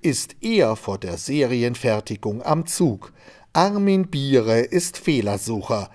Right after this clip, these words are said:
Er sucht nach Fehlern in Hardwareentwürfen elektronischer Bauteile. Die müssen die Fehlersucher finden,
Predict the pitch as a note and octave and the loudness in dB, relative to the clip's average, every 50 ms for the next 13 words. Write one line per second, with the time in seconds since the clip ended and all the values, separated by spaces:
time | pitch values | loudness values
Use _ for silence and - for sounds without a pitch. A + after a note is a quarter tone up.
0 | - - - - - _ - F#3+ G3 A3+ A3+ G#3 - F3+ G3+ G#3 - - - E3 | -20 -20 -20 -20 -20 _ -4 0 4 4 4 4 4 2 -2 -2 -4 -6 -4 -2
1 | D3 C3+ - - - - F#3+ G3 G3 D#3+ C3+ B2+ B2 B2+ C3+ D#3 D3+ A#2+ - - | -2 -2 -2 -4 -4 -2 0 2 2 2 2 2 2 0 -2 -4 -4 -4 0 0
2 | F3+ G3 A3 - - - - A2 G#2+ G2+ B2 A#2 - - C#3 C3+ C#3+ D3+ D3 - | 0 0 0 -4 -6 -2 -2 0 0 -2 -4 -6 -4 0 2 2 2 2 -2 -6
3 | F3 E3+ E3 D#3 D#3 E3 D#3+ E3 - - C#3 A#2+ A2 G#2+ G2+ G2 - - C3 C3 | -4 -2 -2 0 0 0 -2 -2 -2 0 2 2 2 2 0 -2 0 0 2 4
4 | C3 C#3+ C#3+ D3 E3 D#3+ - C3 G#2+ G2 G2 E2+ E2+ G2+ - - - - - - | 6 6 6 6 4 2 0 0 0 0 -2 -4 -6 -10 -12 -14 -20 -20 -20 -20
5 | - - - _ - F3+ G#3 A3 G#3+ G3 F#3 E3+ E3+ - E3 D#3+ C#3 C3+ A#2+ - | -20 -20 -12 _ -2 0 0 2 4 6 4 4 4 0 -4 -4 -2 -2 -2 0
6 | - C3+ C#3+ C#3+ C3+ B2 A#2 - - C3 A#2+ G#2+ - A#2 A2+ A2 - - C#3+ D3 | 0 2 2 2 2 2 0 0 0 -2 -2 -2 -2 -2 -4 -4 0 0 2 2
7 | D3+ D#3+ D#3 - F#3+ G3+ B3 D4 | 2 0 -2 -2 -2 -2 -2 -2